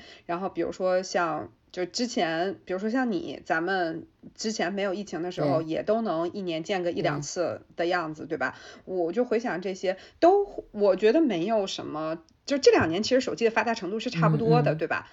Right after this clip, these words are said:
Speaker 1: 我觉得我们都不会就是，就是抱着手机在聊天，我好像没有过这个经历。
Speaker 2: 不会，而且像我跟你见的这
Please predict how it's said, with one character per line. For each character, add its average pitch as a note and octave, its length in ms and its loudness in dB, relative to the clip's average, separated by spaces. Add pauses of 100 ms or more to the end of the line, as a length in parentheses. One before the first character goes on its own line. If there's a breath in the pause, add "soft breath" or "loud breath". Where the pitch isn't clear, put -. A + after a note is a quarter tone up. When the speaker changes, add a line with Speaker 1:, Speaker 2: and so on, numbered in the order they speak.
(200 loud breath)
Speaker 1:
我 F#3+ 80 -8
觉 G#3+ 140 6
得 C#4+ 80 4
我 C4 160 2
们 F#3 160 -4
都 D#4 200 6
不 E3+ 240 -6
会 F#3 460 2
就 F#3 160 -6
是， E3+ 400 -2
就 A#3 100 2
是 A3+ 100 0
抱 D#4 260 10
着 A3 80 2
手 A3 260 6
机 A3+ 200 2
在 B3 220 6
聊 F#3 260 0
天， F3 440 0
我 A3 220 8
好 F3 100 2
像 F3 100 -2
没 F3 140 -2
有 G3+ 120 0
过 E3+ 160 0
这 E3+ 140 -4
个 E3 100 0
经 E3 260 -6
历。 D#3+ 240 -4
Speaker 2:
不 D3+ 140 -2
会， C#3+ 440 4 (120)
而 F3+ 180 -2
且 F#3 260 4 (280 loud breath)
像 A3+ 380 2
我 B2 280 4
跟 G#3+ 340 4
你 D3+ 260 6
见 F3 440 4
的 C#3+ 260 4
这 D3 480 6